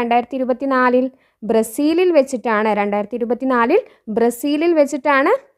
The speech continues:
ജി ട്വൻ്റി ഉച്ചകോടി നടന്നിട്ടുള്ളത്. രണ്ടായിരത്തി ഇരുപത്തിയഞ്ചിലെ ജി ട്വൻ്റി ഉച്ചകോടിക്ക്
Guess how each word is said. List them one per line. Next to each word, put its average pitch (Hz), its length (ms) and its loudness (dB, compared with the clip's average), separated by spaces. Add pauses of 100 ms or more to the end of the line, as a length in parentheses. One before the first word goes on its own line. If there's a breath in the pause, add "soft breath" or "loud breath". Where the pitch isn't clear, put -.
ജി 240 80 -2 (100)
ട്വൻ്റി 240 280 -4
ഉച്ചകോടി 240 420 -6
നടന്നിട്ടുള്ളത്. 247 520 0 (360 loud breath)
രണ്ടായിരത്തി 269 500 2
ഇരുപത്തിയഞ്ചിലെ 339 800 0
ജി 302 80 -2 (100)
ട്വൻ്റി 294 280 -4
ഉച്ചകോടിക്ക് 262 560 0